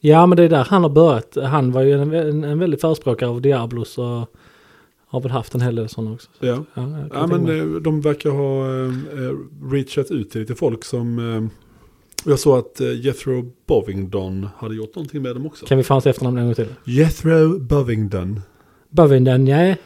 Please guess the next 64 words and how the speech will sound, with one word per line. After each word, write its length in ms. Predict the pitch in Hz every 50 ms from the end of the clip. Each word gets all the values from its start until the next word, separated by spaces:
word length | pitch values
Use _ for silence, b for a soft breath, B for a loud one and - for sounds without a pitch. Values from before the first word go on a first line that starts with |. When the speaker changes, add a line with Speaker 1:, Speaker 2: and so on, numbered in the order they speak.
| b b b b b -
Speaker 2:
Tydligen 360 | - 151 143 127 120 113 113
så, 280 | 110 - 131 123 123 120
alltså 320 | 113 - - 127 123 123
Jethro 720 | 120 120 127 123 107 - - - 113 101 98 101 101 101 101 - _ _ _ - 226 185 - -
på 120 | - -
en 100 | 110 110
svensk 320 | 113 151 143 104 101 101 117
låter 220 | 127 120 110 -
ju 60 | 113
som 160 | 101 117 110 110
ett 80 | 110
ganska 240 | - 113 110 101 101
så, 180 | 90 - 107 -
det 100 | 90 87
låter 200 | - 87 - -
ju 40 | 101
som 100 | 110 123
ett 160 | 127 - -
lite 160 | 143 139 -
speciellt 460 | - - 147 131 - 143 98 95 -
engelskt 240 | - 120 117 110 92 -
namn, 160 | 90 82 85
men 100 | 101 113
inte 160 | 113 113 -
kanske 220 | 104 98 95 -
något 140 | 104 104 95
man 80 | 101 92
tänker 220 | 113 101 98 98
på 60 | 104
mer. 220 | 113 160 - - - - 151
Men 120 | 135 113 117
jag 260 | 117 120 117 113 - -
har 160 | 104 107 120
hört 160 | 120 113 -
på 80 | - 127
någon 200 | 139 131 120 120
podd 220 | 107 135 117 98 92
med 120 | 104 110
honom 380 | 120 120 110 104 95 92 95 98 _ _ _
där 200 | - 107 104 101
tydligen 400 | - - 120 - 101 95 92 101
Jethro 500 | 117 123 101 - - 107 95 95 95 -
är 100 | 117 113
ju 180 | 101 98 101 95
ett 60 | 98
namn 240 | 110 101 90 90 92
som 80 | -
man 100 | 101 104
inte 220 | 117 123 117 - 92
döper 360 | 123 120 95 - 92 92 92
ett 60 | 90
barn 200 | 101 90 80 82
till. 160 | - - - 92 - - 90
Eh, 400 | 95 85 80 80 80 80 76 76 73 - -
Speaker 1:
Nähä. 220 | 135 110 160 202 202
Speaker 2:
när 180 | 104 104 104 95
man, 120 | 92 101
nej, 140 | 131 143 165
men 20 |
det 100 | 156 143
är 40 | 139
tydligen 500 | 123 135 127 127 131 127 135 135 135 131 139 147 147 131 117
väldigt 320 | 139 147 123 104 117 117
speciellt. 420 | - - 95 - - - - -